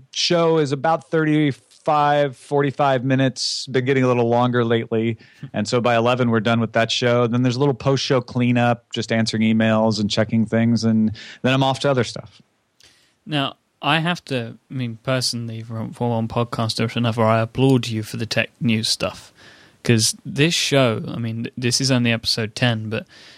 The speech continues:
Speaker 2: th-, we, I did a show before this, um, where I did a hundred and seventeen episodes of it, and it was called The Bro Show, and it was a, it was a tech news show. We had guests on every week, but we spoke about tech news, and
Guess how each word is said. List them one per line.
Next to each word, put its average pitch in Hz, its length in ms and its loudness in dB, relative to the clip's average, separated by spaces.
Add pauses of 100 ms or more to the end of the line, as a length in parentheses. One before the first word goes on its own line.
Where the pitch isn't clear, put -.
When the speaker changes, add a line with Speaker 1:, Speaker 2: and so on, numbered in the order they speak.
(160)
Speaker 2:
th-, 117 200 -4
we, 120 240 -2 (120)
I 127 140 2
did 131 160 2
a 123 60 2
show 120 280 0
before 117 400 -2
this, 110 460 -4
um, 113 480 -4
where 117 160 0
I 110 60 -2
did 117 160 0
a 110 40 0
hundred 135 360 2
and 117 100 0
seventeen 113 480 -2
episodes 127 480 -6
of - 140 -6
it, - 60 -4
and - 80 -6
it - 40 -6
was - 80 -4
called 127 220 -2
The 117 80 -4
Bro 117 200 4
Show, 123 240 -2
and 135 120 -2
it - 100 -6
was 123 160 2
a, 113 220 -2 (420)
it - 80 -4
was 123 160 -2
a 123 60 -2
tech - 200 -4
news 113 220 -2
show. 117 300 0
We 113 100 -2
had 131 160 0
guests 139 260 0
on 123 60 0
every 107 180 -2
week, 110 220 -4
but - 80 -4
we 127 80 -4
spoke 127 260 0
about 120 240 -4
tech 139 240 0
news, 117 320 -4 (520)
and 120 280 0